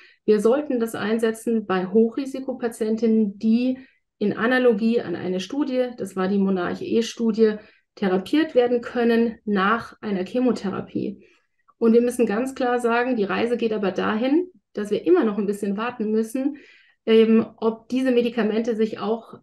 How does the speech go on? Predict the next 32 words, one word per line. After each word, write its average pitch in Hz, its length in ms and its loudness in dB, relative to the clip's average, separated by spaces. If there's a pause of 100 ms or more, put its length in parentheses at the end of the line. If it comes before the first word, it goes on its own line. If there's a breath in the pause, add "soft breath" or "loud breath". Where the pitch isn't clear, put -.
äh, 208 300 0
dann 196 200 2
im 208 160 0
Gesamtüberleben 220 920 2 (260 loud breath)
mit 214 160 -2
so 262 180 0
einem 226 280 2
großen 220 640 2 (180)
Profit 220 480 0
zeigen, 202 640 -2 (400 loud breath)
äh, 208 160 4
wie 226 120 6
sie 226 120 2
es 214 100 0
jetzt 196 180 2
auch 190 360 -4
bezüglich 208 460 0
des 202 200 -4
Rückfallrisikos 214 880 -2
ergeben 196 480 0
haben. 190 260 -2
Und 202 240 -4
das 196 160 -4
Wichtigste, 262 580 -2
und 190 140 -2
damit 190 280 0
möchte 196 220 -6
ich 196 120 -4
dann 190 160 -2
schließen, 233 480 -2 (760 loud breath)
dass 220 200 0
sie - 260 -4